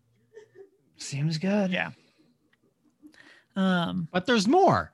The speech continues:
Speaker 2: Yeah, but wait. Um, you're telling me, Chris, the God of Lies isn't what they seem to be?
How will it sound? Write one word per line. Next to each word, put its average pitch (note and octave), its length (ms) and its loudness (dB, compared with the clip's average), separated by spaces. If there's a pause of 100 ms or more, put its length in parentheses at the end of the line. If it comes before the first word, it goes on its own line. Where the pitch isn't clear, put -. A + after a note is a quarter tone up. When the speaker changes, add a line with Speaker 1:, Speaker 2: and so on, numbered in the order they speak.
(120)
Speaker 2:
Yeah, A#3+ 260 6
but A3+ 160 8
wait. C#4+ 340 4 (140)
Um, G3 340 6 (440)
you're A3 180 6
telling C4 280 0
me, C4+ 140 0
Chris, C#4+ 260 -6
the F#3+ 220 2
God F3+ 340 4
of F#3+ 140 4
Lies G#3+ 640 0 (600)
isn't A3 420 6
what G#3+ 240 2
they G#3 160 4
seem E3+ 320 2
to C#4 100 0
be? F4 320 -2